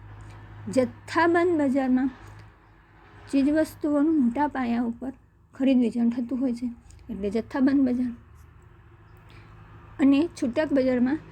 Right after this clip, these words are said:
ચીજવસ્તુઓના નાના પ્રમાણમાં ખરીદ વેચાણ થતું હોય છે, એટલે છૂટક બજાર કહેવામાં આવે છે. ત્યારબાદ જોઈએ તો સમયના આધારે વર્ગીકરણ. એમાં સમયના આધારે વર્ગીકરણમાં જોઈએ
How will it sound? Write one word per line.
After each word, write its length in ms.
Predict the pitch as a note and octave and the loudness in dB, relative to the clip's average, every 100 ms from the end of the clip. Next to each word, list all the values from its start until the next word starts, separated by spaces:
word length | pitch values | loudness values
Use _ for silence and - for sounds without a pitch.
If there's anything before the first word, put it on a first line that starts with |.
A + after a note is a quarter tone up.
| - | -14
ચીજવસ્તુઓના 840 | - C4 C4+ D4+ D4+ - D4 C4 C4+ | -4 0 2 0 -2 -2 0 2 2
નાના 320 | D#4 F4 E4+ | 4 2 2
પ્રમાણમાં 540 | C#4+ C4 B3 A#3+ C4+ - - - - - - - - - - | 0 0 0 0 -2 -4 -16 -18 -16 -16 -16 -16 -16 -14 -4
ખરીદ 240 | C#4 C4+ B3+ | 2 4 4
વેચાણ 280 | A#3 A#3+ A#3 | 2 2 2
થતું 280 | A#3 A#3 | 0 -2
હોય 180 | A3+ - | -2 -2
છે, 120 | - - - - - - - | -4 -8 -10 -14 -14 -14 -6
એટલે 260 | A3+ A#3+ D#4 - - | 0 0 0 -4 -10
છૂટક 340 | - A#3 A#3 G#3+ | -4 -2 0 0
બજાર 300 | G#3+ F#3+ A3 | -2 -2 -6
કહેવામાં 400 | A3 G#3+ G#3+ G#3 | -6 -8 -8 -12
આવે 100 | F3+ | -14
છે. 560 | - - - - - - - - - - - | -16 -18 -18 -18 -18 -18 -18 -18 -18 -20 -2
ત્યારબાદ 400 | - D4+ D4 D#4 | 4 4 4 2
જોઈએ 240 | D4 D4+ D4 | 0 0 -2
તો 160 | D4 D#4+ - - - | -4 -8 -10 -20 -18
સમયના 640 | - A#3+ A#3 C#4 D4 D4 C4 | -4 0 2 2 0 0 -2
આધારે 400 | A#3 A3+ B3 A#3+ | -2 0 0 0
વર્ગીકરણ. 540 | A3 G3 G#3 A#3 G#3+ G3 | 0 -4 -8 -6 -8 -2
એમાં 240 | D#4+ D#4 - - | 0 0 -4 -12
સમયના 640 | - B3 B3+ D4 E4 D#4+ - | -8 0 2 4 2 0 -2
આધારે 420 | C4+ G3 A3+ A#3+ | -4 -2 0 2
વર્ગીકરણમાં 680 | A#3+ A#3 G#3+ A#3 A#3 A#3 A3 | 2 0 -4 -6 -4 -4 -2
જોઈએ 300 | G#3+ C#4 A#3 | -2 0 0